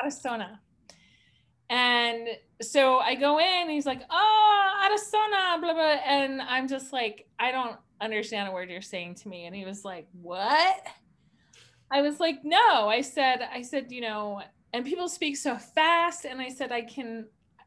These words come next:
if they, s-, if they slow down so I could process." And he's like, he's like, "Here, here's a piece of paper and a pen. Write this down. This is what you say when this happens." He said, "You say to them,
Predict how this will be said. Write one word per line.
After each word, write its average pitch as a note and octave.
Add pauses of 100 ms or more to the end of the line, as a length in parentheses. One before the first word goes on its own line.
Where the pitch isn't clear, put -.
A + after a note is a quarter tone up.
(120)
if A#3
they, B3
s-, - (160)
if A#3
they B3
slow G4
down A#3+ (140)
so -
I A#3
could A#3
process." C4+
And A3
he's A#3
like, G3+ (720)
he's C4+
like, C4
"Here, C#4+
here's D4
a F#4
piece D#4+
of D4
paper C#4+
and A#3+
a G#3+
pen. F#3
Write G#3
this G#3+
down. D#3 (880)
This D#4
is G4
what E4+
you D4
say A#3+
when G#3+
this G#3
happens." -
He A3
said, G3+
"You G3+
say C#4
to C#4
them, G3